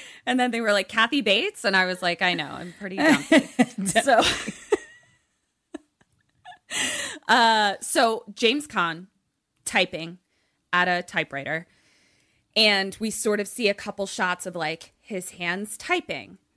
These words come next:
Speaker 1: Uh, then we see, yep. Then we see a single cigarette on, like, a little dish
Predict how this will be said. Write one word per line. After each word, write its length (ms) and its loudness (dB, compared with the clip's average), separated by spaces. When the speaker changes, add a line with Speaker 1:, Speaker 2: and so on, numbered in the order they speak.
Speaker 1:
Uh, 400 2
then 220 0
we 100 -6
see, 520 -4
yep. 260 -4
Then 220 0
we 100 -2
see 380 -6
a 80 0
single 1040 -4
cigarette 720 -6
on, 200 -2
like, 200 -4
a 60 -6
little 260 -2
dish 560 -6